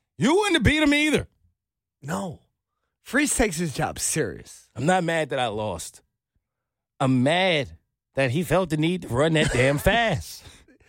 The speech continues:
Speaker 2: He was
Speaker 1: Wasn't necessary.
Speaker 2: He coulda let you get at least probably twenty more yards. And,
Speaker 1: Damn.
Speaker 2: and he was
Speaker 1: He,
Speaker 2: good.
Speaker 1: he ran like I did something to him. He ran like it was personal.
Speaker 2: Y-, your pops looked at me, and he was like,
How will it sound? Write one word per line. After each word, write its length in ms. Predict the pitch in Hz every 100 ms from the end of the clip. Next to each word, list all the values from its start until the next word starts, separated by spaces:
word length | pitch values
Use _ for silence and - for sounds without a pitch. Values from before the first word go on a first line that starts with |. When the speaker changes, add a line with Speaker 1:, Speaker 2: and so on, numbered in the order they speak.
| _ _
Speaker 2:
He 100 | -
was 80 | -
Speaker 1:
Wasn't 200 | 190 208
necessary. 800 | 202 233 208 190 165 208 180 110 - _ _
Speaker 2:
He 100 | -
coulda 220 | 233 254 233
let 220 | 214 131
you 80 | 185
get 320 | 175 180 - -
at 140 | 165
least 600 | 156 175 214 202 - - - _ _ _ _ _ _ _ _ _
probably 400 | - 285 466 403
twenty 420 | - - 240 330
more 220 | 339 311
yards. 580 | 349 311 330 - - - -
And, 140 | 180 196
Speaker 1:
Damn. 320 | 202 90 - -
Speaker 2:
and 120 | 185
he 100 | 233
was 120 | 254
Speaker 1:
He, 60 | 170
Speaker 2:
good. 340 | 240 254 226
Speaker 1:
he 220 | 117 269
ran 240 | 285 226 202
like 160 | 175
I 100 | 147
did 260 | 120 175 214
something 300 | 185 156 123
to 80 | 104
him. 240 | 78 60 - _ -
He 180 | 208
ran 380 | 262 214 254 247
like 180 | 220 208
it 120 | 202
was 160 | 185 -
personal. 500 | 160 214 180 165 110
Speaker 2:
Y-, 60 | 156 165
your 160 | 208
pops 440 | 202 180 220 214 247
looked 180 | 240
at 60 | 247
me, 260 | 254 285 247 _
and 160 | 160 156
he 120 | 170
was 220 | 196 160
like, 440 | 135 57 - _